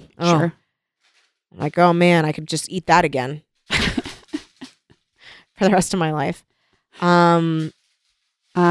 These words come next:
Speaker 2: and it gets your mind off Face Taker.
Speaker 1: Oh, yeah,
Speaker 2: A book I
Speaker 1: yeah.
Speaker 2: do not
Speaker 1: Also,
Speaker 2: recommend.
Speaker 1: okay, they kept, like, re-, like, doing that song.
Speaker 2: Yeah,
Speaker 1: That,
Speaker 2: V I
Speaker 1: what
Speaker 2: had,
Speaker 1: is
Speaker 2: like,
Speaker 1: that? Is that
Speaker 2: made up a
Speaker 1: real?
Speaker 2: little rhyme.
Speaker 1: He made it up?
Speaker 2: No, no, I don't think so. I just made it up. It was something <laughs> V I made up.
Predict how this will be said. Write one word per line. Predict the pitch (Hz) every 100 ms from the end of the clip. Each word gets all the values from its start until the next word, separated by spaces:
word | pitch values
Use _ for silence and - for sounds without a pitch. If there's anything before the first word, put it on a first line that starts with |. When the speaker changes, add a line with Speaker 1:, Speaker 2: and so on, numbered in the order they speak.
| 170
Speaker 2:
and | 170
it | 160
gets | 185 -
your | 175
mind | 170 170
off | 165 -
Face | 185 208
Taker. | 151 135 85 160 165 _ _ _ _
Speaker 1:
Oh, | 196 220
yeah, | 190 143
Speaker 2:
A | 110
book | 160
I | 170 220 220 208 175
Speaker 1:
yeah. |
Speaker 2:
do | 185
not | 185 -
Speaker 1:
Also, | -
Speaker 2:
recommend. | 349 320 370 330
Speaker 1:
okay, | 254 208
they | 226
kept, | 240 302 -
like, | 311 220
re-, | 202 -
like, | 120 214 185
doing | 220 233 226
that | 170 -
song. | - 190 220 226 233 240 240 _ _ _ _ _ - -
Speaker 2:
Yeah, | 233 277 269 233 -
Speaker 1:
That, |
Speaker 2:
V | 196 226
I | 226
Speaker 1:
what | 247
Speaker 2:
had, | 311
Speaker 1:
is | 208
Speaker 2:
like, | 311
Speaker 1:
that? | 339
Is | 185
that | 190
Speaker 2:
made | 196
up |
a | 202
Speaker 1:
real? | 269 453
Speaker 2:
little | 539 180
rhyme. | 156 156 165 170
Speaker 1:
He | -
made | 233 247
it | 240
up? | 233 240
Speaker 2:
No, | 240 233 -
no, | 262 277 269 262
I | 262
don't | 240
think | 170 170
so. | 180 175
I | 175
just | 180 175
made | 170 151 147
it | 139
up. | 143 _
It | 175
was | 175 170
something | 320 156 156 151
<laughs> |
V | 143
I | 139
made | 139 135
up. | 139 143